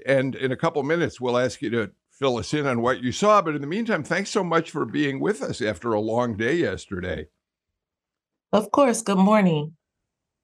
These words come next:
Speaker 1: Maya King, New York Times, uh, political reporter, uh, uh, covered part of that story yesterday, too. Uh, Maya, you shared the byline on the story about Trump's defiant speech last night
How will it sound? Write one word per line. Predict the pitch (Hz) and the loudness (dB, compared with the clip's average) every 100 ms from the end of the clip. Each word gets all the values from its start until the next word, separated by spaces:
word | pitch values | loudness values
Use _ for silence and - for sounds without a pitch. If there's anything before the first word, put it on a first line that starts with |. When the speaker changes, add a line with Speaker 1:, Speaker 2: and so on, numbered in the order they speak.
| _ - - _ _ _ _ _ _ | _ -20 -20 _ _ _ _ _ _
Speaker 1:
Maya | 123 165 185 | 0 2 2
King, | - 214 269 165 98 | 2 0 0 -2 -2
New | 101 | -2
York | 135 139 123 | 2 2 2
Times, | - 143 175 180 156 | 0 0 2 0 0
uh, | 117 117 | 0 -2
political | - 127 123 110 117 | -2 -2 -2 0 -2
reporter, | 110 - 123 117 120 180 196 - | -2 -2 0 0 2 0 -2 -2
uh, | 117 113 - - | 0 0 -2 -2
uh, | 117 110 | -2 -2
covered | - 160 127 113 | -2 0 0 0
part | 135 139 | 0 2
of | |
that | 143 143 | -2 -4
story | - 160 156 156 | -4 0 2 2
yesterday, | 151 156 - 170 165 175 | 0 -2 -4 -4 -2 -2
too. | - 247 247 120 95 | -2 -2 0 0 0
Uh, | 117 | 0
Maya, | 113 120 143 170 | 2 2 2 0
you | 143 156 | 0 -2
shared | 151 - 139 127 | -4 0 0 0
the | 117 | -2
byline | 104 131 175 147 120 127 165 - _ _ _ | 0 2 2 2 0 -2 -4 -8 _ _ _
on | 117 123 127 | 0 2 0
the | 117 | -4
story | 113 - 135 127 127 | -6 -2 0 2 0
about | 101 107 113 - | 0 0 -2 -6
Trump's | - 151 156 - | -2 -2 -2 -8
defiant | - - - 147 214 131 - | -12 -10 -4 -2 -2 -4 -8
speech | - 110 107 120 - | -14 -8 -6 -6 -6
last | 107 107 107 - | -4 -2 -4 -4
night | 110 113 120 | -2 0 -2